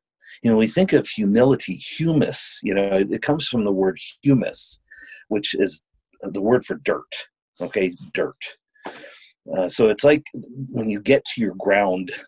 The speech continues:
your grounding, your ground level, um, i-, it's really, the way I kinda think of humility, maybe this is oversimplification, but it's really just a realistic self-appraisal.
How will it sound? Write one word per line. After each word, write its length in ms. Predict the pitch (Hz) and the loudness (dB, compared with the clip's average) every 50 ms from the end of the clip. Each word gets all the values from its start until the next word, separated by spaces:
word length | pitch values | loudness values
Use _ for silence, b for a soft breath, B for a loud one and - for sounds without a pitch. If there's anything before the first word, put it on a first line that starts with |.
| _ _ - | _ _ -6
your 180 | 123 104 95 - | -4 -4 -4 -2
grounding, 560 | - 92 87 87 95 98 95 87 87 80 85 | -2 -2 -2 -2 -2 -2 -2 -4 -4 -6 -6
your 120 | 85 87 85 | -8 -10 -8
ground 460 | 87 92 98 98 101 101 101 98 - - | -2 -2 0 0 0 0 -2 -2 -2 2
level, 500 | 92 92 90 - - 76 71 - - _ _ _ _ _ _ _ _ _ _ _ _ _ _ _ _ _ _ _ - - B B B B B B B B B | 4 4 4 4 2 -6 -10 -10 -10 _ _ _ _ _ _ _ _ _ _ _ _ _ _ _ _ _ _ _ -20 -20 B B B B B B B B B
um, 540 | - 101 92 87 87 82 82 85 85 87 - _ _ | -8 -8 -6 -4 -4 -2 -2 -4 -4 -8 -14 _ _
i-, 300 | - - 95 95 85 87 - | -14 -8 -6 -6 -6 -4 -2
it's 280 | 120 143 139 - - | 0 0 0 0 -4
really, 560 | 113 123 147 165 165 165 156 143 135 120 95 - - - - - - - - - 80 | 2 4 4 4 4 4 4 4 4 4 2 -2 -6 -14 -18 -16 -16 -16 -14 -14 -10
the 120 | - 127 120 | -6 -2 2
way 200 | 120 123 127 123 | 4 6 6 6
I 100 | 127 127 | 4 2
kinda 240 | - - 113 98 | 0 -2 -2 -2
think 220 | 92 - 117 107 107 | -2 -2 -4 -2 -2
of 100 | 101 - | -4 -4
humility, 520 | - - - 190 190 185 - 185 - - | -4 -6 -6 -4 -4 -6 -4 -4 -6 -6
maybe 260 | 90 92 92 92 95 | -6 -8 -8 -8 -8
this 180 | 90 - - - | -8 -8 -8 -8
is 140 | 95 92 - | -8 -4 -4
oversimplification, 1080 | - 82 82 80 - - 95 - - - - - 104 - - 95 92 - - - 80 | -6 -6 -6 -8 -6 -6 -8 -8 -10 -18 -20 -20 -16 -6 -4 -4 -4 -4 -8 -12 -8
but 140 | - - - _ B B B B B B B B B - | -8 -8 -8 _ B B B B B B B B B -6
it's 220 | 120 120 - - | -4 -4 -4 0
really 200 | 135 143 147 139 | 2 4 4 4
just 280 | 120 - 127 113 - - | 2 2 -2 -4 0 0
a 120 | 104 92 90 _ _ - | 0 -2 -2 _ _ -12
realistic 680 | 87 98 107 113 120 120 113 104 - - - 101 - - - _ - | -6 -2 -2 0 2 2 2 2 2 -2 -4 -4 -4 -4 -16 _ -14
self-appraisal. 1040 | - - - 120 113 107 - - - - - - 98 101 92 - 76 62 - - | -10 -4 0 2 0 2 0 -8 -8 -8 -6 -4 -2 -2 -2 -4 -6 -8 -10 -10